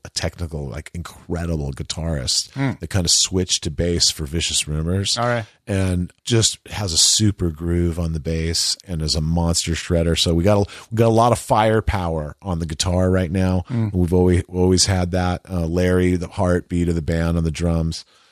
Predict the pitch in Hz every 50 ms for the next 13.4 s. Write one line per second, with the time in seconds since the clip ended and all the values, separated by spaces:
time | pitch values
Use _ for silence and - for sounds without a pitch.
0 | _ _ - - 131 127 135 165 196 202 151 123 113 113 117 127 113 76 - -
1 | - 110 120 113 - - - - - 113 110 110 165 165 190 196 190 156 160 156
2 | 143 135 147 147 147 151 151 151 143 127 113 - 127 135 131 - 123 104 92 -
3 | - 90 82 87 - _ _ _ _ _ _ _ _ _ _ _ _ _ _ _
4 | - 123 113 85 - 101 80 - - - - - - - 139 196 240 - - -
5 | - - - - - - 135 170 - - - 85 78 80 80 76 - 82 82 -
6 | 80 76 71 67 - - - - 101 123 120 110 139 165 - 113 113 120 165 135
7 | 107 101 160 90 90 85 82 76 76 71 151 - _ - 139 - _ _ - 160
8 | 156 160 - - - - 196 190 185 175 165 165 156 139 139 147 156 143 107 110
9 | 127 123 - - - - 139 - 123 - - - 113 98 - - - 120 131 131
10 | 127 117 110 107 98 - - - - 135 120 107 95 95 101 113 120 - 127 117
11 | 117 98 95 98 95 98 - 156 156 160 175 160 131 - - 175 170 175 127 107
12 | 107 101 98 - 107 - - 117 117 123 113 104 101 104 127 117 104 95 87 85
13 | 78 82 80 80 78 - 67